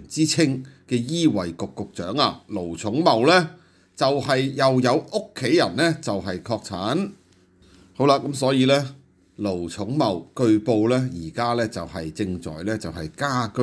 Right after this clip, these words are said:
呢，就係檢疫啊，需要呢，係在家工作。咁我哋呢，所有人都知道啊，其實呢，就係中招都唔係一件好嚴重嘅事。嗱，但係正正最諷刺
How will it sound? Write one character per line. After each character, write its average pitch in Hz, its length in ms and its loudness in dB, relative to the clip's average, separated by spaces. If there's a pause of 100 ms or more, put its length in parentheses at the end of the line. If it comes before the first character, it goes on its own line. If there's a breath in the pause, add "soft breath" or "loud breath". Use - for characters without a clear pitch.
(140)
呢， 113 160 0
就 90 140 -10
係 80 220 -12
檢 87 260 -10
疫 101 460 -2
啊， 87 200 -12
需 131 300 0
要 104 140 2
呢， 120 200 2 (260 loud breath)
係 87 200 -6
在 82 400 -8
家 120 280 -2
工 107 260 -4
作。 98 260 -2 (1600 loud breath)
咁 160 80 2
我 170 120 6
哋 131 140 4
呢， 156 280 4 (440 soft breath)
所 139 260 0
有 135 140 6
人 90 160 0
都 131 100 -2
知 131 220 -2
道 104 260 -2 (140)
啊， 90 240 -12
其 87 160 -8
實 92 160 -8
呢， 127 160 -2
就 101 120 -6
係 82 220 -8
中 98 300 -4
招 117 340 0 (240)
都 127 120 -4
唔 98 160 -6
係 82 120 -6
一 90 260 -6
件 67 100 -10
好 90 80 -4
嚴 107 260 0
重 80 180 -12
嘅 85 60 -8
事。 - 160 -10 (720 soft breath)
嗱， 107 140 -4 (100)
但 127 260 -2
係 113 360 0 (240)
正 160 280 4
正 160 300 2 (140)
最 170 240 8
諷 160 480 2
刺 156 200 -2